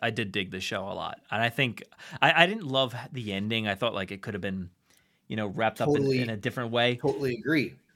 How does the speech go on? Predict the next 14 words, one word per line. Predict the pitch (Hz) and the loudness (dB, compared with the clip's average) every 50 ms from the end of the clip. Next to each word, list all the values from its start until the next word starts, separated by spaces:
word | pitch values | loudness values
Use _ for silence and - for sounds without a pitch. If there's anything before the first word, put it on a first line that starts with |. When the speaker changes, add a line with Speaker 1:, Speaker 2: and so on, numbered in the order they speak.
| _ _ _ _ _ _ - | _ _ _ _ _ _ 4
Speaker 2:
I | 131 143 147 | 6 6 6
thought | 147 147 139 | 6 4 2
the | 139 135 | 2 2
last | 123 120 113 117 120 - - - - | 4 4 4 4 4 2 -4 -10 -10
two | - - 143 123 | -4 -2 0 0
episodes | 110 110 - 113 - 110 104 104 101 98 95 - - - _ | 0 -2 -6 -8 -6 -6 -4 -4 -4 -4 -6 -8 -14 -16 _
were | - 107 101 | -8 -6 -6
the | 90 90 | -6 -6
weakest | 92 107 120 123 123 - 98 90 87 - - - - - | -4 -2 -4 -4 -2 -2 -4 -4 -4 -6 -12 -8 0 0
of | 104 95 | 2 2
the | 95 95 | 2 0
Speaker 1:
Mm-hmm. | 92 - | 0 0
Speaker 2:
entire | 120 120 117 104 90 85 - | 2 4 6 6 6 4 2
series. | - - 139 131 117 101 92 90 90 - - - | 0 2 2 4 4 2 0 -2 -6 -8 -10 -14